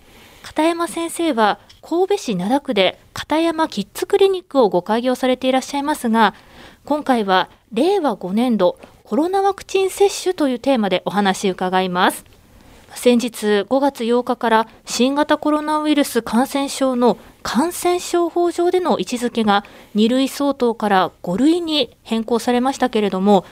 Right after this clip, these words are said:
新型コロナウイルスワクチンの取り扱いはどのように変わったんでしょうか。本日はそこを先生にお答えいただこうと思います。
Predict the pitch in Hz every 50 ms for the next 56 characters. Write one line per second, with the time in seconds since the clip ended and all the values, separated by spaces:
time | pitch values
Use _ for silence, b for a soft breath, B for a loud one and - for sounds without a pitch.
0 | B B B B B B B - - 240 285 330 359 359 381 381 381 370 370 -
1 | 359 359 370 359 370 370 359 359 359 359 349 - 339 320 359 359 359 - - -
2 | 277 262 220 190 170 - - - 190 208 254 269 262 - - - 254 247 240 226
3 | 220 220 214 214 - 180 190 226 277 311 285 269 262 247 220 214 202 190 - -
4 | 196 185 196 208 202 - - 240 247 247 233 220 202 - - 233 220 202 - -
5 | 214 214 202 190 B B B B B B B B B - 254 233 247 220 - 208
6 | 185 - - - 185 - - 254 262 262 269 269 269 262 190 - - 220 214 -
7 | 226 202 190 185 180 - 220 - 220 220 220 220 214 214 214 - 247 254 247 -
8 | 214 196 196 196 208 208 202 202 208 220 240 285 - -